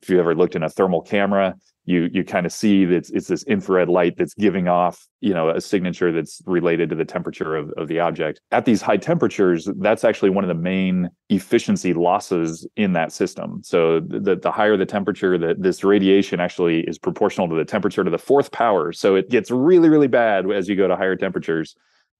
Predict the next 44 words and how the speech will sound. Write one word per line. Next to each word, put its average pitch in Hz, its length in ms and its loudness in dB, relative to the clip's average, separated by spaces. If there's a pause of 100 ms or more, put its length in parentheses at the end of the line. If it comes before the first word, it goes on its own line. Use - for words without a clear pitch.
So 110 320 6
what 101 320 4
we 104 100 2
would 98 140 2
like 131 200 2
to 104 100 -2
do 92 260 2
is 85 140 -4
find 92 200 -2
a 90 40 -4
material 87 460 2
that 80 120 -2
has 87 200 0
a 85 40 -2
very 90 220 2
low 95 260 4
emissivity, 98 600 0
so 87 120 0
it's 85 140 -4
not 90 240 0
radiating 90 540 0
away 82 560 0 (380)
as 85 200 -2
much 87 200 0
energy, 117 440 2
because 95 240 -4
that 87 120 2
improves 85 380 0
the 80 140 0
efficiency. 78 560 -6
We 87 120 -6
can - 140 -8
produce 87 300 -2
the - 80 -8
same 82 200 -4
amount 78 220 -4
of 73 60 -8
power 76 320 -2
with, 76 100 -6 (160)
with 87 160 -4
fewer 76 300 -4
heliostats 73 600 -6
that 82 180 -6
way. 85 200 -8